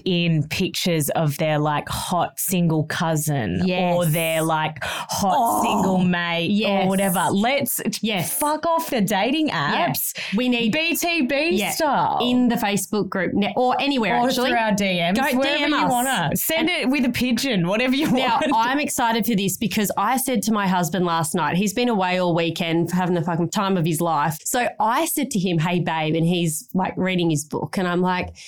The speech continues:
Speaker 2: "Can I, can I go on a dating app, like, just to see if I'm, like, capable of still being it?" And he's like, "No, Jade."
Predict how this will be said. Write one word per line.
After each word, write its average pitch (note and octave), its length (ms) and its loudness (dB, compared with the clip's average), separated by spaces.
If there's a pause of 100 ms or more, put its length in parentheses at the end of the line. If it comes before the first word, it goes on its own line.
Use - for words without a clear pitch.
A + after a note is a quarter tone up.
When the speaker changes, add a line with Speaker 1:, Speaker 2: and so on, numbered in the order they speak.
(640)
Speaker 2:
"Can B3 140 0
I, D#4 260 0 (640)
can C4 240 2
I C#4 240 2
go E4 160 2
on D4 80 2
a C4 40 2
dating D#3 400 0
app, D3 220 -2
like, D#3 220 -2 (160)
just E3 480 -2
to G3+ 80 0
see E3 420 -2
if - 180 -4
I'm, E3 280 0
like, D3 320 -2 (580)
capable F3+ 720 0
of D#3 100 0
still F3 380 0
being D#3 440 -2 (100)
it?" - 220 -4 (460)
And G3 100 2
he's G#3 220 2
like, A3 180 -2 (400)
"No, F#3 240 0
Jade." - 320 -4